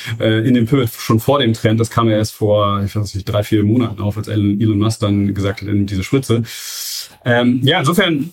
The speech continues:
also Markt wächst, ähm, t-, äh, Team ist fokussiert, wir sind die Themen sehr strukturiert angegangen und sind jetzt, äh, freuen uns total auf die Dinge, die vor uns liegen. Wir bauen ziemlich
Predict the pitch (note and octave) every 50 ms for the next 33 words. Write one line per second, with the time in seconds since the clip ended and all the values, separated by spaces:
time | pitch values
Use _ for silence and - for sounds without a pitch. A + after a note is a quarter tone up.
0 | - C#3 C#3 C#3+ C#3 C#3 D3 F3+ G3 G3 D#3+ F3 G#3 A3 A3+ - - - - -
1 | - _ - - - - C3+ C#3 C#3 C3+ C#3 C#3 C#3 C#3 C3+ A#2+ - - - C#3+
2 | C#3 C3+ B2 - F3+ F3 D#3+ - - D#3+ - D#3 C#3 - - E3+ E3+ D#3+ D#3 F#3+
3 | F#3+ - - - D3+ D3+ C#3+ C3+ C#3+ D3 C#3+ C3+ - D3+ D3+ D3+ D3+ C#3 C#3 C#3+
4 | C#3+ - D3 C3+ B2+ D3+ C#3 C3+ - D3 E3 E3+ E3+ F3 E3 E3+ E3+ E3+ E3 D#3+
5 | E3+ E3 D#3+ E3 E3 E3 D#3+ E3 E3 D#3 - - - - - - - D#3 D3+ D3+
6 | D3+ - - - D#3+ D#3+ D#3+ D#3+ - - C#3+ - - C3+ D3+ D3 - C3+ A#2+ C3+
7 | D3 D3+ C#3 C#3 C3+ - - A2+ A2+ - - G#2+ G2+ G2+ G2+ G2+ G2+ G#2 G#2+ A#2
8 | A#2 B2 B2 B2 B2+ B2 A#2+ A#2+ A#2 A2+ A2+ - C3 B2 A#2+ - - -